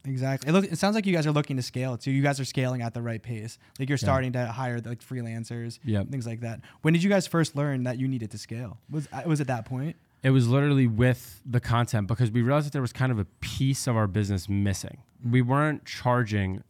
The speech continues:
Speaker 2: high ticket for what we were doing, but we were doing a lot of work. So if you, if you broke down, like, what we were actually making per client as an hourly, it probably wasn't that high 'cause we were doing so much work as a two-man operative. Like,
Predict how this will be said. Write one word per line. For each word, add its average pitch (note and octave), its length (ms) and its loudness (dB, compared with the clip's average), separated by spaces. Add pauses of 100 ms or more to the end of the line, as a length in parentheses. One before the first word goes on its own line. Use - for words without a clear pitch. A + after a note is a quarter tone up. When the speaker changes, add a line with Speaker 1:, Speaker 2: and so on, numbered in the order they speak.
(140)
Speaker 2:
high A2 280 0
ticket A#2+ 440 -4
for A#2+ 160 -4
what G#2+ 80 -4
we A2 100 -2
were G2+ 120 0
doing, G2+ 340 0
but G#2+ 80 -4
we G2+ 140 -2
were G2 160 0
doing F#2 500 0
a G2+ 120 -8
lot F#2 360 -2
of E2+ 120 -10
work. - 240 -14 (160)
So B2 180 -2
if A2+ 100 0
you, A#2+ 160 4
if A2+ 120 -2
you A#2+ 120 2
broke A#2+ 300 2
down, B2 200 2
like, G#2+ 120 2
what A2 180 0
we A2 100 0
were G#2+ 140 2
actually G#2+ 340 0
making G#2 360 -4
per A2 200 -2
client G#2+ 400 -2
as G2+ 160 -4
an G2 80 -4
hourly, A2+ 540 0 (320)
it A2+ 100 -4
probably A2+ 280 4
wasn't G#2 460 2
that F#2+ 220 0
high G2+ 300 0
'cause G2 160 -2
we G2+ 80 0
were G2+ 100 0
doing G#2 200 0
so G#2+ 420 -6
much F#2+ 200 -6
work G#2+ 280 -4
as F#2 100 -4
a F2+ 60 -12
two-man G#2 320 0
operative. G2 440 -4 (440)
Like, A2 260 0